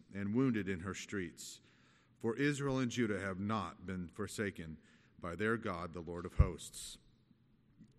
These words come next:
But the land of the Chaldeans is full of guilt against the Holy One of Israel. Flee from the midst of Babylon. Let everyone save his life.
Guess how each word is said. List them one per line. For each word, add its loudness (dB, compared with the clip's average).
But 0
the -2
land 4
of -2
the -10
Chaldeans -2
is -10
full 0
of -8
guilt -8
against -2
the -6
Holy -4
One -10
of -10
Israel. -10
Flee 2
from 0
the 0
midst -2
of -10
Babylon. -6
Let -6
everyone 0
save 0
his -2
life. -4